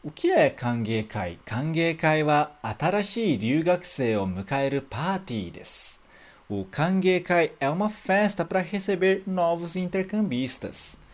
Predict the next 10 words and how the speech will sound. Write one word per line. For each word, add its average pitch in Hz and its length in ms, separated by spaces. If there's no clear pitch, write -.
"Hum, 160 960
omoshirosou 180 720
desu. - 400
Itsu 220 220
desu - 240
ka?" 135 260
"Hum, 131 760
parece 226 460
bem 175 300
interessante. 165 920